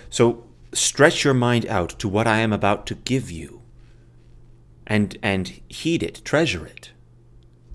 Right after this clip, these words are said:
value it. Pay your attention to me as I provide you this other thing, because it's important. So you could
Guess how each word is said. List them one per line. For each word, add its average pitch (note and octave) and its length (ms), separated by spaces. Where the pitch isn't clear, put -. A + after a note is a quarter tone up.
value C3+ 400
it. - 340
Pay E3+ 320
your B2+ 340
attention A#2+ 520
to C3+ 180
me A2+ 240
as F#2+ 180
I A2 120
provide G#2+ 440
you G#2+ 120
this G2+ 240
other F2 240
thing, F2 500
because G#2 280
it's F#2 180
important. - 840
So A#2 460
you A2 320
could G#2+ 420